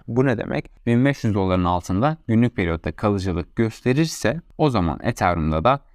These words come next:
bin üç yüz yetmişlere doğru geri çekilme sertifika trackleri görebiliriz. Bunun dışındaki paritelerin detaylı teknik analizini merak ediyorsanız Alker Apex YouTube kanalına bekleriz.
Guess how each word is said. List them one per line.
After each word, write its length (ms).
bin 140
üç 180
yüz 140
yetmişlere 600
doğru 400
geri 220
çekilme 420
sertifika 400
trackleri 600
görebiliriz. 1400
Bunun 260
dışındaki 640
paritelerin 760
detaylı 420
teknik 340
analizini 320
merak 360
ediyorsanız 480
Alker 260
Apex 300
YouTube 200
kanalına 380
bekleriz. 580